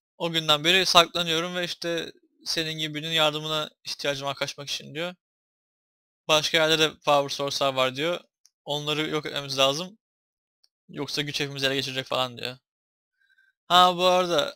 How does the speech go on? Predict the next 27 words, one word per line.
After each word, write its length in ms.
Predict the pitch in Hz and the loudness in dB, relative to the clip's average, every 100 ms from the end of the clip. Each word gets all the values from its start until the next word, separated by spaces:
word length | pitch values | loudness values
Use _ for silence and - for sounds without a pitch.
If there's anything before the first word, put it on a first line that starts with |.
| - | -12
çok 220 | - 165 - - | -8 -8 -8 -6
açım." 360 | 160 - 156 139 | -2 -2 -4 -6
diyor. 240 | 131 131 | -4 -2
"Eğer 260 | 139 139 143 | 0 0 2
some, 280 | - 151 - _ _ _ _ _ - | 2 0 -2 _ _ _ _ _ -6
some 300 | - 139 143 | -2 0 -2
food 220 | - 147 | -6 -4
alırsan," 400 | 139 139 - 139 139 | 0 0 0 -2 -4
<laughs> 100 | 127 | -4
eğer 500 | 135 143 139 156 147 | -6 -2 -2 2 0
biraz 340 | 147 143 139 - | 2 0 -2 -6
yemek 400 | - 147 139 139 | -2 -2 -2 -8
bulursan 560 | 139 143 147 147 151 _ _ - _ _ | -10 -8 0 0 0 _ _ -20 _ _
sana 340 | - 135 135 139 | -10 -8 -4 -4
bu 280 | 143 143 139 | -4 -2 -2
anahtarı 380 | 135 - 143 | -2 -2 -2
veririm. 360 | 143 139 123 120 | 0 -2 -4 2
Daha 180 | 127 135 | 2 4
nereye 160 | 139 | 2
açtığını 240 | 143 - 147 | 2 2 -4
bilmiyorum 260 | 151 139 165 | -4 -2 -2
ama 240 | 170 143 - _ - | -2 -6 -8 _ -10
i-, 60 | 135 | -8
illa 400 | 139 139 139 139 | -6 0 2 2
işe 240 | - 143 | 2 0
yarar 280 | 139 139 123 | 2 0 0
diyor. 220 | 127 | -4